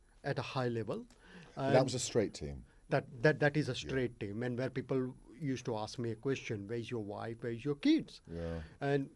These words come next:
Speaker 1: knowing that my ex-wife was gone back to India and I was separated, but I could not tell them that I'm a gay man. Uh, so cricket, cricket is there, cricket was there,
Speaker 2: Yes.
Speaker 1: but I couldn't be myself. But
Speaker 2: Yes.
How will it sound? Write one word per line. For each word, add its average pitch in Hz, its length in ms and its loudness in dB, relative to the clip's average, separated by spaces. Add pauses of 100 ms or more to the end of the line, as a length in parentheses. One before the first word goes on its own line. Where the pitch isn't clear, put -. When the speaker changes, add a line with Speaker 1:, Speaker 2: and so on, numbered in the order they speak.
(140)
Speaker 1:
knowing 156 520 4
that 143 140 2
my 127 160 0
ex-wife 117 400 -4
was 120 180 -4
gone 110 240 -2
back 107 240 -8
to 113 80 -6
India 156 340 2
and 110 100 -2
I 107 60 -4
was 101 160 -6
separated, 123 640 0 (580)
but 180 120 -6
I 208 40 -2
could 214 180 -2
not 233 180 2 (120)
tell 196 300 -2
them 101 420 -4 (720)
that 160 220 2 (200)
I'm 165 180 4
a 156 40 6
gay 143 220 6
man. 147 340 6 (720)
Uh, 151 160 4 (100)
so 185 180 4
cricket, 185 600 8
cricket 202 320 6
is 240 160 2
there, 139 260 2 (220)
cricket 143 300 2
was 190 320 2
there, 113 300 0 (220)
Speaker 2:
Yes. 87 380 -8
Speaker 1:
but 160 200 6 (220)
I - 100 -14
couldn't 185 220 4
be 180 120 4
myself. 165 580 0 (200)
But 95 80 -2
Speaker 2:
Yes. 85 100 0